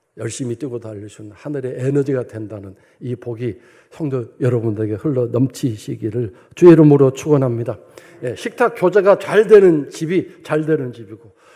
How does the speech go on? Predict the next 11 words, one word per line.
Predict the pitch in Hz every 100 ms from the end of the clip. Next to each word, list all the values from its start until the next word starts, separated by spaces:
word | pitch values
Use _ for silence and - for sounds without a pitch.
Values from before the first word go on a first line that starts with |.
| _ _
교회 | - 202 208
식당 | 180 - - 202 156
밥이 | 160 185
잘 | - - - 151
운영되는 | 143 165 170 151 139 127
교회가 | 139 117 110 92
아름다운 | 110 131 123 113 104
교회 | 120 113
아니겠습니까? | 104 117 131 120 127 107 101 - _ _ _ _ _ _ _
왜냐하면 | 160 247 269 277 269 185 - -
예수님도 | 202 226 233 202 170 143 -